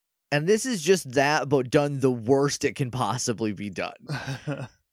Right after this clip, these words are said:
Speaker 1: So anyway, we cut from her being like, "How'd he get out?" to Jell-, to, to Carnosaur,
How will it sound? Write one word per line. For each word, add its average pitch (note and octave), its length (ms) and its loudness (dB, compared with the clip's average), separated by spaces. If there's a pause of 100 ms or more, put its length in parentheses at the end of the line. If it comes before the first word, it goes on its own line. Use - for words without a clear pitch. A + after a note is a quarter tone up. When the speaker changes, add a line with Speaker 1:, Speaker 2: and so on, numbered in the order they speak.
(340)
Speaker 1:
So D#3+ 120 -2
anyway, E3 500 2
we C3+ 140 -2
cut E3 320 0
from D3 300 0
her C3+ 200 2
being A#2+ 260 -2
like, G2 220 -4
"How'd C#3 160 -6
he A#2+ 60 -8
get A#2 140 -10
out?" C#3 200 -6
to A#2 100 -6
Jell-, A#2+ 380 0 (120)
to, G#2 260 -2
to A#2 200 -4
Carnosaur, D3 680 2